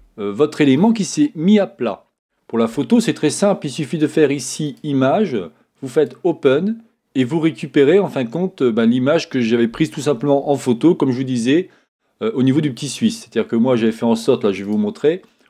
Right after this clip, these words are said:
voyez, j'avais pris différentes photos, et c'était cette photo-là que j'avais prise, que j'ai après appliquée. Je vais pas tout vous expliquer, parce que ça serait vraiment trop, euh, trop long,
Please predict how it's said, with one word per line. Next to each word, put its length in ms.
voyez, 120
j'avais 120
pris 160
différentes 480
photos, 360
et 40
c'était 200
cette 200
photo-là 440
que 60
j'avais 220
prise, 340
que 100
j'ai 140
après 200
appliquée. 420
Je 120
vais 60
pas 100
tout 140
vous 160
expliquer, 400
parce 120
que 100
ça 220
serait 220
vraiment 340
trop, 460
euh, 240
trop 220
long, 300